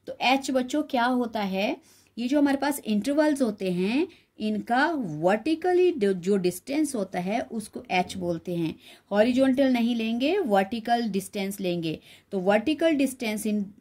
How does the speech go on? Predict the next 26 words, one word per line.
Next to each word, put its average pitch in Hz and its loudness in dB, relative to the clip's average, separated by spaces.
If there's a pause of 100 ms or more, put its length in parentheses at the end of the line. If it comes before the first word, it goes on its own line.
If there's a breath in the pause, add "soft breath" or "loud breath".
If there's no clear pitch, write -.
इन 254 0
इंटरवल्स 220 2
के 240 -4
बीच 202 -2
में 202 -2
देखो 185 -4
वर्टिकल 214 -2
डिस्टेंस 226 -2
ट्वेंटी 208 -2
ट्वेंटी 196 -2
का 185 -4
है, 170 -2 (500 loud breath)
तो 190 -2
इसका 202 0
मतलब 240 2 (240 loud breath)
जो 202 -2
हाइट 214 -2
है 277 2
हमारे 220 0
पास 214 -4
वो 214 -4
कितनी 226 -4
बनेगी 214 -2
बच्चों? 214 0 (260)
ट्वेंटी 185 -4
बनेगी। 160 -2